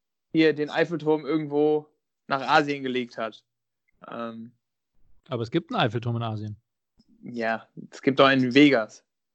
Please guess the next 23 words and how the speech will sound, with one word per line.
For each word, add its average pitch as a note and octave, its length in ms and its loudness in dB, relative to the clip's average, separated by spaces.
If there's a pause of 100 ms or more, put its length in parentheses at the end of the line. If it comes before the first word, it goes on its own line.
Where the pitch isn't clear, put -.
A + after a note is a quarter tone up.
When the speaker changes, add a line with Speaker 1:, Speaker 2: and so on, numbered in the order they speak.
(580)
Speaker 2:
Ja, F#3+ 360 -4
und C#3+ 180 0
in C#3 80 0
Japan D3 400 6
gibt's C#3 160 -2
auch C#3+ 180 0
einen F#3+ 140 -2
und F#3 60 2
der D#3+ 100 4
ist C#3+ 80 2
sogar C3+ 220 6
höher D#3+ 220 8
als F3 160 -4
der F3 100 -4
in E3 60 -2
Paris. E3+ 360 -4 (580)
Speaker 1:
Ja, B2 220 0
aber A2 100 -4
das A#2 140 -6
ist - 60 -14
nicht B2+ 160 -8
der B2+ 100 0
Originale. C3 520 0